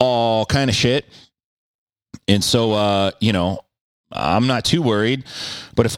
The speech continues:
all you do is jiu-jitsu, like, if that's your whole fucking thing right now, like, goddamn, that's, you know, that's scary. That's, that's tricky. That's, that's, you gotta be willing to be adaptable. You gotta be versatile. If you're gonna dig ditches, you gotta dig ditches, man. Whatever you gotta do, you gotta do.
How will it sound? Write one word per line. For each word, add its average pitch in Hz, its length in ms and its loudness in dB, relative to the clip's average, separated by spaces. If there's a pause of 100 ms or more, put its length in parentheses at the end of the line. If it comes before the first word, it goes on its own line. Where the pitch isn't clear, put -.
all 165 280 2
you 160 240 -2
do 117 260 0
is 156 160 -2
jiu-jitsu, 220 800 -2 (160)
like, - 180 -2
if 90 120 0
that's 143 320 -2
your 107 160 0
whole 156 600 0
fucking 117 420 -2
thing 131 220 -2
right 160 220 -2
now, 170 300 -2
like, 92 220 -2
goddamn, 90 500 -2
that's, - 340 -4 (100)
you 107 120 0
know, 90 160 0
that's 139 140 -4
scary. 85 480 -2 (260)
That's, - 140 -6
that's 117 200 -2
tricky. - 520 -2
That's, - 220 -2
that's, - 360 -2 (1000)
you 107 100 -2
gotta 156 240 2
be 127 160 0
willing 127 600 0
to 113 120 -2
be 101 140 0
adaptable. 113 600 0
You 110 80 0
gotta 95 220 0
be 76 80 -2
versatile. 107 880 0 (140)
If - 180 -4
you're 90 80 2
gonna 95 200 0
dig 78 240 -2
ditches, 110 360 0
you 92 80 0
gotta 80 220 0
dig 73 220 -4
ditches, 69 360 -2
man. 71 220 0
Whatever 90 300 -2
you 101 160 0
gotta 95 260 0
do, 85 140 0
you 82 320 -2
gotta 67 280 -2
do. 53 300 -4